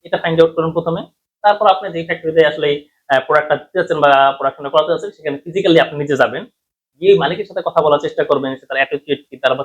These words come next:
চিন্তা ভাবনা কি সেটা বোঝার চেষ্টা করবেন। এরপরে ফ্যাক্টরির জিএম, পিএম যারা আছে দায়িত্বে মালিকের পরবর্তী বা অ্যাসিস্ট্যান্ট যারা কাজ করে তাদের সাথে টুকটাক কথা বলার চেষ্টা করবেন। এতে কি হবে? আপনি বোঝার চেষ্টা করবেন যে মালিক যেই ধরনের কথাবার্তা বলে বা এমডি যে ধরনের কথাবার্তা বলে এর সাথে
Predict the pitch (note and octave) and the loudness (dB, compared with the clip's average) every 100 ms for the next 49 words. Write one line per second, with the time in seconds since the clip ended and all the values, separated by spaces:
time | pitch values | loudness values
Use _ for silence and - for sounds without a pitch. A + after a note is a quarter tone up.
0 | D#3+ D#3+ D#3+ D3 C3+ - B2+ C3 B2+ C3+ | -8 0 0 0 -6 -6 -4 -2 -2 -2
1 | C3 B2 A#2+ F#3+ _ _ _ _ _ G#3 | -6 -4 -6 -8 _ _ _ _ _ -2
2 | G#3 G#3+ G#3+ G3+ F3 E3+ E3 D#3+ D#3+ D#3 | 2 2 2 0 -4 -4 -4 2 2 2
3 | D#3+ D#3 C#3 C#3 C3+ D3 C3 C3+ C#3+ B2+ | 0 -2 2 2 2 0 -2 -2 0 -2
4 | C3+ C#3 D3 D3+ D3 - B2+ B2+ B2 - | 0 -2 -2 -2 -6 -4 2 2 2 -4
5 | B2+ B2 B2 C3+ - F#3 - D3 D3+ D3+ | -6 -4 -2 -2 -4 -16 -18 -20 -16 -14
6 | C#3+ _ C#3+ - C#3 C3 C#3 - D#3+ C#3+ | -14 _ -20 -10 -4 -4 -4 -6 -6 -6
7 | A3 - _ _ _ _ _ A#3 A#3 A#3 | -8 -12 _ _ _ _ _ 0 4 2
8 | A#3 F3 F3+ E3+ F#3+ G3 G3 G3 F#3+ F#3+ | 2 -2 -4 -4 -4 -4 -2 -2 -2 -2
9 | F#3 C#3 C3 F#3 G3 F3 E3+ E3+ E3 D#3+ | -4 0 0 0 -4 -4 0 0 0 -2
10 | D#3+ D3+ C#3 C3 C3 C3 C3 C#3+ C#3 C#3 | -2 -2 2 2 2 0 -2 -4 -4 -4
11 | C3+ - C#3 B2+ - A#2+ A#2+ E3 - _ | -2 -2 2 2 0 -2 0 0 -4 _
12 | _ _ - G3 G#3+ | _ _ -16 -10 -4